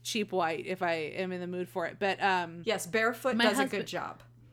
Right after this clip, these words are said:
Speaker 1: Yeah, <laughs>
Speaker 2: Okay,
Speaker 1: Barefoot or
Speaker 2: five dollar
Speaker 1: or, uh,
Speaker 2: wine. I'm, well, maybe it's six or seven now,
Speaker 1: It's,
Speaker 2: but when
Speaker 1: yeah,
Speaker 2: we
Speaker 1: I think it's
Speaker 2: started
Speaker 1: more than
Speaker 2: drinking
Speaker 1: that.
Speaker 2: that shit, it was only five dollars.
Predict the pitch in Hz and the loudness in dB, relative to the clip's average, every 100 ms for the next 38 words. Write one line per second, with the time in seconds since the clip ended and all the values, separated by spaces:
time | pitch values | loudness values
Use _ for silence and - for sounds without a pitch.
0 | - 233 285 - 247 - 214 202 214 226 | -12 4 4 6 2 2 4 6 4 2
1 | 220 208 233 233 240 233 190 202 202 214 | 4 8 8 10 10 8 8 6 6 4
2 | 202 185 - 156 160 156 156 160 - - | 0 -4 -4 -4 -4 -4 -4 -6 -6 -8
3 | - 156 156 147 156 147 151 156 156 - | -8 -10 -10 -10 -8 -8 -8 -4 -2 -2
4 | 156 156 151 165 156 233 320 359 247 185 | -2 -4 -4 -4 -2 4 4 8 6 6
5 | 165 180 170 175 160 151 - - 160 151 | 2 -4 -6 -6 -6 -6 -8 -10 -10 -10
6 | 95 - - - 50 - - - | -12 -10 -10 -10 -14 -16 -18 -20